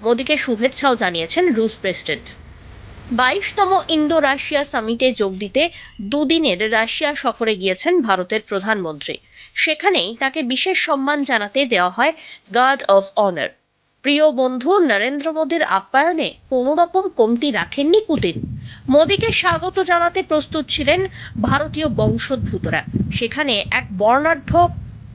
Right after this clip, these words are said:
অনুষ্ঠানের আয়োজন করা হয়, যার মাধ্যমে স্বাগত জানানো হয় নরেন্দ্র মোদীকে। রাশিয়ার মহিলারাও ভারতীয় পোশাক পরে প্রধানমন্ত্রীকে স্বাগত জানান। তবে সকলের নজরে রয়েছে মোদী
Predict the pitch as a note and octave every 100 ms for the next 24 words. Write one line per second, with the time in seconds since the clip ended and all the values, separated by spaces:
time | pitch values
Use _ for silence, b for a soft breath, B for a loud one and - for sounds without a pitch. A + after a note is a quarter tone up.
0 | - A3+ C4+ F4 - E4+ E4 C4+ F#3 F#3
1 | F#3 D#3+ D#3+ E3 A3+ E3+ - - - -
2 | - - - G#3 A#3+ A3 A3 A3 E4+ D4+
3 | G3+ A#3+ - A#3+ A#3+ D4+ F4 D#4+ D#4 D#4
4 | D#4 F#4+ A#4 B3 A3 A#3 B3 G3 D3 -
5 | - - - - - B3 B3 - G4+ G#4+
6 | C4+ B3 F4+ G4+ G#3 F#3 A#3 G#3+ A3 A#3
7 | C#4 C4 G3 - D4+ - E4+ A3 - -
8 | - A#3+ C4 D#4+ D4+ A#3 C4 G4 - A3+
9 | F#3+ G3+ G3+ E3 C3+ - - - - -
10 | - - - - D#4+ D#4 F#3 B3 - C#4+
11 | C4 F#4 G4 A4+ G#4 D#4 C#4 D4+ D4 C#4
12 | B3 C4 - A3 G3+ B B A#3 C4+ E4
13 | A4